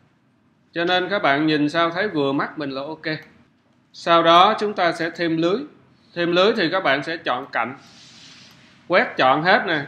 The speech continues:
Chúng ta sẽ sử dụng cái công cụ Mesh Tool Connect.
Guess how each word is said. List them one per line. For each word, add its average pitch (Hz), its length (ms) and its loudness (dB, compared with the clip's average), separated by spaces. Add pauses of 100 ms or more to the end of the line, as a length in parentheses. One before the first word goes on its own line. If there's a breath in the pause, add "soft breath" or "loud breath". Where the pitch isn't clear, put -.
Chúng 190 140 -12
ta 170 240 -2
sẽ 170 240 -8
sử 156 160 -6
dụng 151 340 -4
cái 180 160 -12
công 160 260 -8
cụ 123 420 -10 (380)
Mesh 190 360 -8
Tool 170 160 -2 (1000)
Connect. 135 380 -8